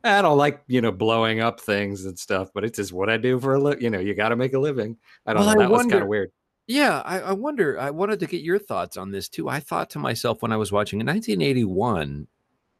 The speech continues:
Speaker 2: is this,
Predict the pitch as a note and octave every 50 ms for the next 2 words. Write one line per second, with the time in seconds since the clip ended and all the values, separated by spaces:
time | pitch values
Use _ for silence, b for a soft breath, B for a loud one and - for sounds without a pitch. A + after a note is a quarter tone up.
0 | _ _ _ _ _ _ _ _ _ _ _ - - _ _ _ _ _ _ _
1 | _ _ _ _ _ _ _ _ _ _ _ _ - D3+ C#3+ C#3 D3 - C#4+ D#4
2 | D4 - - - -